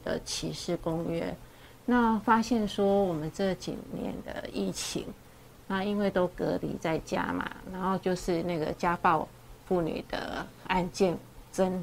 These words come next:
多了，所以联合国就发起一个橙色行动，然后就是能够在期待说在二零三零年之前能够，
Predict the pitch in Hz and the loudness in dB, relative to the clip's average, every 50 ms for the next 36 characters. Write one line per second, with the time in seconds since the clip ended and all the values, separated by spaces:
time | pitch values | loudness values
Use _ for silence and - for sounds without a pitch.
0 | 156 - 196 185 175 175 175 175 - - - - - - - - - - - - | -2 -2 0 0 2 2 0 0 -2 -4 -6 -10 -16 -18 -18 -20 -20 -20 -20 -20
1 | - - - - - - - - - 247 247 233 208 190 190 190 190 185 180 - | -20 -20 -20 -20 -20 -14 2 8 10 10 10 10 8 6 4 4 4 2 4 4
2 | 165 156 160 180 180 - 175 165 180 - - - - - 170 - - - - - | 2 4 4 2 2 4 4 2 2 0 -2 -4 -4 -4 -4 -2 -2 -2 -2 -2
3 | - 175 - - - - - - - 165 165 160 - - 190 175 160 - - - | -4 -8 -10 -16 -18 -14 -8 -4 -2 -2 -2 0 0 0 0 2 0 -2 -4 -4
4 | - 156 151 - - 170 - - - - - - - - - - - - - - | -6 -6 -6 -2 -2 -2 -2 -2 -6 -14 -20 -20 -20 -20 -20 -20 -20 -20 -20 -10
5 | - - 165 165 170 190 185 180 - 180 180 - - 185 170 165 160 160 - - | -2 0 0 2 4 4 4 4 4 2 2 2 4 4 4 4 2 0 -6 -14
6 | - - - - - - 175 180 - 226 226 226 226 - 185 185 175 156 - - | -20 -20 -20 -8 -4 -2 0 4 4 6 6 6 6 6 6 8 6 4 2 -2
7 | - - - - - - 180 175 196 196 185 190 180 175 180 165 - 196 180 - | -6 -10 -10 -8 -4 0 2 4 4 4 4 4 4 4 4 4 4 4 4 6
8 | - 190 185 170 170 160 160 - 190 180 175 170 165 170 170 160 151 147 165 160 | 4 2 0 0 0 -2 -2 0 0 0 0 0 -2 -2 -2 -2 -2 -4 -4 -6
9 | 147 - - - - 185 175 - - - - - - - - - - - - - | -8 -10 -6 -2 -2 -2 0 0 0 -2 -2 -2 -6 -12 -18 -20 -20 -20 -20 -20
10 | - - - 170 165 160 - 196 185 170 156 | -14 -8 -4 -4 -2 4 6 6 8 6 6